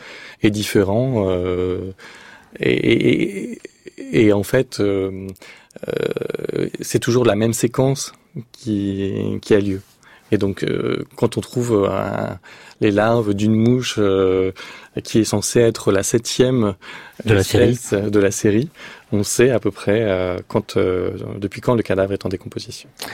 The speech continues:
Speaker 2: Et est-ce qu'on peut prouver que quelqu'un qu'on retrouve mort dans une rivière, euh, s'est noyé ?
Speaker 1: Oui.
Speaker 2: J'ai l'impression que c'est difficile.
Speaker 1: Alors, euh,
Speaker 2: Et là, on utilise non pas des mouches, mais
Speaker 1: on,
Speaker 2: des,
Speaker 1: on,
Speaker 2: des
Speaker 1: on
Speaker 2: algues.
Speaker 1: utilise des microalgues qui s'appellent les diatomées.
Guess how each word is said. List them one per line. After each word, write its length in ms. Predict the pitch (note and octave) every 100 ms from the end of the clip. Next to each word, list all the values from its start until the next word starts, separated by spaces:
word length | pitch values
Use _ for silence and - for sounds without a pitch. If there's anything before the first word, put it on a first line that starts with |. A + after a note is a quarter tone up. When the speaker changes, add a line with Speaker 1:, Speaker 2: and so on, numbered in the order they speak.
| - - -
Speaker 2:
Et 80 | F#2+
est-ce 160 | A2
qu'on 180 | - C3+
peut 180 | A#2 B2
prouver 480 | - - B2+ A2+ D3+
que 160 | -
quelqu'un 340 | G2 G2+ - G#2
qu'on 180 | F2 E2
retrouve 440 | E2 - F#2 E2
mort 260 | E2+ F#2+ F2+
dans 120 | E2
une 180 | D#2 D#2
rivière, 500 | D#2 D2+ E2 G#2+ D#2
euh, 60 |
s'est 160 | D#2 F2
noyé ? 360 | D#2 D2+ E2 - _ - _ - _ _ -
Speaker 1:
Oui. 180 | A2+ G2
Speaker 2:
J'ai 80 | F2
l'impression 260 | E2+ F#2 -
que 60 |
c'est 60 | F#2+
difficile. 500 | D2+ - G#2 E2+ C#2+ _ _ - - - - - - - -
Speaker 1:
Alors, 300 | A#2 G#2 G#2+ _ _ _ _ _ _
euh, 360 | C3+ A#2+ G#2+ G#2
Speaker 2:
Et 40 |
là, 100 | G2+
on 80 | A2
utilise 300 | G2 G#2 G2
non 100 | G#2
pas 140 | G2 G#2+
des 80 |
mouches, 320 | G2 A#2 C#3 -
mais 80 | F2
Speaker 1:
on, 140 | C3+
Speaker 2:
des, 60 | -
Speaker 1:
on, 220 | C3+ C#3
Speaker 2:
des 160 | - B2
Speaker 1:
on 20 |
Speaker 2:
algues. 140 | B2
Speaker 1:
utilise 180 | A#2 G2+
des 140 | A#2 A2+
microalgues 500 | C3+ A#2+ G#2+ G#2 C3+
qui 160 | -
s'appellent 260 | - G2+ F#2+
les 80 | G2
diatomées. 540 | G2 F#2+ G2 F#2 D#3